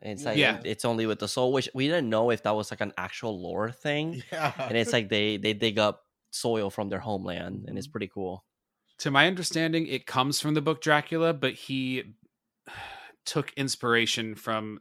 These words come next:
Speaker 3: there's this big book of su-, of Romani superstitions that Bram Stoker
Speaker 1: Oh.
Speaker 3: used a lot of stuff from and combined it all into the story, into the lore of Dracula.
Speaker 2: Oh, okay.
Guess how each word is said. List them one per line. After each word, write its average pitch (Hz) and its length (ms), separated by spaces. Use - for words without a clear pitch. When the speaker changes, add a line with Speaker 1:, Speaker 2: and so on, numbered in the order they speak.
Speaker 3:
there's 123 220
this 131 140
big 190 320
book 175 160
of 147 100
su-, 147 220
of 127 300
Romani 135 360
superstitions 113 840
that 113 240
Bram 113 320
Stoker 110 580
Speaker 1:
Oh. - 340
Speaker 3:
used 120 320
a 117 60
lot 107 280
of 107 100
stuff 110 280
from 131 220
and 123 160
combined 110 420
it 110 60
all 107 260
into 107 200
the 101 80
story, 98 420
into 107 220
the 107 100
lore 98 220
of 95 100
Dracula. - 560
Speaker 2:
Oh, 101 40
okay. 101 100